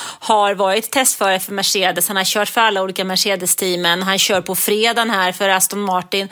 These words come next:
och så får han chansen att, eh, kliva in i en Williams i kvalet. Och grejen är att killen kan ju egentligen bara misslyckas. För att han har ingen erfarenhet av banan egentligen för, för, på det sättet som de andra förarna har.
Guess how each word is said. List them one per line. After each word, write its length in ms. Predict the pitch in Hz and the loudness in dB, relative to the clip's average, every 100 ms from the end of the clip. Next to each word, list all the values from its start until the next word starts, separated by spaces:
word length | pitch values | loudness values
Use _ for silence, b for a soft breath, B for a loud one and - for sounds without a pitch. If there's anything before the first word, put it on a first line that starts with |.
| - | -12
och 220 | - - 170 | -14 -4 -2
så 80 | |
får 80 | 226 | 0
han 80 | 254 | 0
chansen 540 | 247 226 202 - 196 | 2 2 2 0 -2
att, 320 | - 180 - 208 | -4 -6 -4 0
eh, 260 | 180 185 | 2 0
kliva 380 | 185 214 196 202 | 0 0 2 2
in 260 | 190 180 180 | 2 0 -2
i 80 | |
en 200 | 185 185 | -2 -2
Williams 540 | 196 185 180 175 180 - | -2 0 0 0 0 -2
i 160 | 190 | -4
kvalet. 720 | 175 202 170 170 170 180 - - | -4 -2 0 0 0 -2 -8 -20
Och 240 | - 208 202 | -12 -6 -2
grejen 320 | 202 220 233 | 0 0 0
är 140 | 175 | 0
att 100 | 175 | -2
killen 300 | - 214 196 | -2 -2 -2
kan 240 | 233 196 196 | 0 -2 -2
ju 120 | 196 | -2
egentligen 580 | 196 185 185 185 180 - 180 | -2 -2 -4 -6 -6 -8 -4
bara 400 | 202 185 175 190 | -2 0 0 0
misslyckas. 880 | 214 - 254 269 - - - - - B B B - | -2 -2 -2 -4 -4 -2 -2 -2 -6 B B B -6
För 140 | 208 | 0
att 280 | 196 190 - - - - | 0 -2 -10 -12 -14 -10
han 320 | - 214 220 | -4 0 0
har 220 | 214 240 | 2 2
ingen 280 | 254 214 226 | 2 0 0
erfarenhet 720 | 233 - 196 196 220 196 - | 0 0 -2 0 0 -2 -2
av 200 | 185 165 | -4 0
banan 460 | 220 190 185 190 240 | 2 2 0 0 0
egentligen 460 | 180 185 190 185 | 0 0 -2 -2
för, 120 | 208 | -2
för, 260 | 196 208 190 | -2 0 -2
på 300 | - - 214 | -4 -6 -2
det 180 | 196 196 | 0 2
sättet 340 | 214 175 196 | 0 -2 -4
som 140 | 202 190 | -2 -2
de 100 | 208 | 0
andra 260 | 180 196 | 0 -2
förarna 400 | - 247 185 196 | 0 2 2 0
har. 280 | 185 170 | 0 0